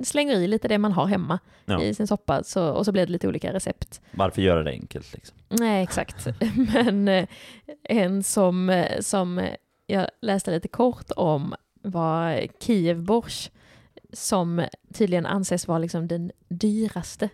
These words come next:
Speaker 1: varianten.
Speaker 2: Ooh, the
Speaker 1: Ja.
Speaker 2: fancy borsch.
Speaker 1: Ja, exakt. För att då gör man liksom buljong av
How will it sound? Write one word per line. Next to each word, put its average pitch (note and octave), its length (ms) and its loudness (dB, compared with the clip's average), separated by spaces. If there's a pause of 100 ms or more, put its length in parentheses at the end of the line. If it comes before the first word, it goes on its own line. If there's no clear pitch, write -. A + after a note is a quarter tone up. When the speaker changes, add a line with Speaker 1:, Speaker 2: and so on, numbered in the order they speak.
(160)
Speaker 1:
varianten. G3 680 2
Speaker 2:
Ooh, F3 140 -4
the G#3+ 120 2
Speaker 1:
Ja. - 120 8
Speaker 2:
fancy G2+ 320 2
borsch. E2+ 460 2
Speaker 1:
Ja, A3+ 340 4 (100)
exakt. G#3+ 600 0 (440)
För G#3+ 80 4
att - 240 2
då F#3 260 6
gör G3 160 4
man F#3 120 2
liksom F3+ 360 0 (240)
buljong F#3+ 640 2 (100)
av F3 200 -2